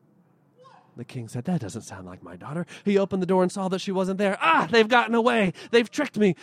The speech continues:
He ran down to his horse stable. He went in, and the first stall was empty where Raglif, Jaglif, Tetarlif pole should have been. "Ah, they've gotten away on him." He got on his second best horse and started riding through the darkness of the night,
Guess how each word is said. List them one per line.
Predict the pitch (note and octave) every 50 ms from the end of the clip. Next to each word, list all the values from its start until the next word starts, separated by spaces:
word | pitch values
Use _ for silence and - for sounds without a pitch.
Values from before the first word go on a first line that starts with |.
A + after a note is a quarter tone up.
| - -
He | - G#3+ G#3
ran | G3+ A#3 B3 A#3+ A#3+ A#3
down | G#3 G#3+ G#3+ A3 A3 A3 G#3+
to | F3+ G3+
his | G3 F#3 D#3 - - - -
horse | - G3+ G#3+ G#3+ -
stable. | - - - G#3+ G3+ G#3 F#3+ F#3 E3 - - -
He | - G3+
went | G3 G3+ G#3 G#3
in, | G#3+ G#3+ G#3+
and | G#3 F#3 F3 D#3 - _ _ _ _
the | - E3
first | D#3+ - G3 F#3 F#3+ F3+ -
stall | - - G3+ F3+ E3+ E3+ F3
was | D#3+ D#3 D3+
empty | E3 E3 E3 E3+ - D#3 C#3
where | C3+ C3 C3+ C#3
Raglif, | D3 D3 D3+ D3 D3 C#3 -
Jaglif, | - D3+ C#3+ C3+ B2+ C3 -
Tetarlif | - D3 C3 - F3+ F3 E3 D3+ C3+ - -
pole | C#3+ C#3 C#3
should | C3+ - D#3+ C#3+
have | C#3+
been. | C#3 D3+ D3 - -
"Ah, | - C#4 C4+ A#3+ G3
they've | F#3 E3 D#3+
gotten | D#3+ F#3 E3 D3 E3+
away | E3 E3+ F3+ F3+ F3+
on | E3 D3+ C3+ C3
him." | - - - - - - -
He | F3
got | D#3+ E3+ D#3 D3
on | D3 C#3
his | C#3 C3+ C3
second | - - G3+ F3 - C#3+ C#3+
best | C#3+ C3+ C3 B2 - -
horse | C#3+ C3 B2 A#2+ - - - -
and | - C3+
started | - - D#3 C#3+ C#3
riding | D#3 G3 G3+ A3 G#3 G3+
through | - G3+ F3+
the | E3 D#3+
darkness | D3+ D#3+ D#3+ E3 - E3 D3+ - -
of | C3
the | C3+ C#3
night, | D3 D#3 E3+ E3+ D#3+ D#3 D3 C#3 B2+ _ _ - - -